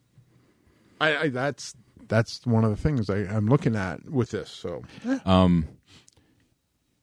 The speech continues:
Speaker 2: we got season two of Vox Machina coming in a month and a half.
Speaker 1: Yeah.
Speaker 2: And apparently, <laughs> if you check out the Rotten Tomatoes score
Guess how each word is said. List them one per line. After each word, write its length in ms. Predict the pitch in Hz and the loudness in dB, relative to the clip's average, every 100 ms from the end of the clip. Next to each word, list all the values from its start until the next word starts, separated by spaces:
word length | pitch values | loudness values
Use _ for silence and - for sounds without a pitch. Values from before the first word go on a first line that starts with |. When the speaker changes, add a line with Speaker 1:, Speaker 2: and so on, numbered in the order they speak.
| _ - | _ -4
Speaker 2:
we 80 | |
got 320 | 85 82 67 - | 0 0 0 -6
season 360 | - 92 104 | 0 2 2
two 180 | 87 90 | 2 4
of 80 | 82 | 4
Vox 320 | 87 85 - | 0 -4 -2
Machina 420 | 80 85 - 67 | -2 0 -2 -6
coming 340 | 71 65 58 - _ _ _ _ _ _ _ - | -6 -8 -8 -12 _ _ _ _ _ _ _ -8
in 260 | 71 69 64 _ - | -6 -4 -8 _ -4
a 80 | 76 | 2
month 260 | 78 85 | 4 4
and 80 | 85 | 2
a 40 | |
half. 360 | 78 76 64 - | 0 -4 -10 -16
Speaker 1:
Yeah. 720 | - 82 92 87 80 80 80 78 - - - | -8 -4 -4 -4 -6 -8 -10 -14 -18 -20 -18
Speaker 2:
And 400 | - 90 87 87 - - | -2 0 2 2 -2 -12
apparently, 760 | 87 - 107 127 98 87 85 82 _ _ _ _ - | -10 0 4 6 4 0 -2 -2 _ _ _ _ -6
<laughs> 460 | - - _ _ _ | -6 -14 _ _ _
if 160 | - | 0
you 140 | - 85 | 2 0
check 260 | - 113 95 | 2 0 4
out 220 | 113 110 | 4 2
the 260 | 87 82 80 | -2 -4 -4
Rotten 340 | 71 92 92 | -2 -2 -2
Tomatoes 440 | 82 78 87 101 98 | -2 0 2 2 0
score 460 | - 104 113 123 | -2 0 0 -2